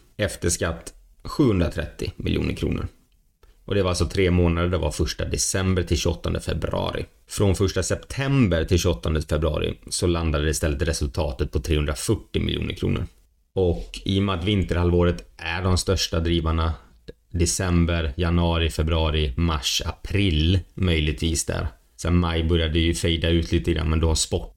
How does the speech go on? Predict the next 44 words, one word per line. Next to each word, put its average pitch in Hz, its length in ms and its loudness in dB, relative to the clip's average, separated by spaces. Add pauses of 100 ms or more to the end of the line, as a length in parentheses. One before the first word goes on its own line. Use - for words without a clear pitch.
(140)
du 87 100 2
har 80 100 4
påsken 87 720 0
kan 85 140 0
då 85 140 4
folk 85 280 0
också 87 260 2
åka 82 220 0
iväg 82 260 -2
och 85 60 4
åka 82 300 -2
på 80 180 0
ibland. 78 360 0 (640)
Så... 82 500 2 (600)
Mm, 50 560 -2 (1800)
det 92 100 2
är 82 120 2
där 87 280 0
de 85 100 0
flesta 80 640 -4 (520)
pengarna 87 420 0
kommer 90 300 2
in. 90 220 4
Och 90 100 2
sen 107 220 -2
så 110 100 -2
ligger 101 220 0
det 101 60 2
och 95 100 -2
tuffar 92 300 0
på. 98 300 2 (220)
Kollar 107 200 0
man 110 140 0
på - 80 -2
kassaflödet 104 840 0
så 95 120 -2
ser 98 220 2
man 95 180 2
att 90 120 0
de 92 160 0
fick 90 140 0
in 95 200 4
niohundrasjuttiofem 95 720 2
miljoner. 120 420 4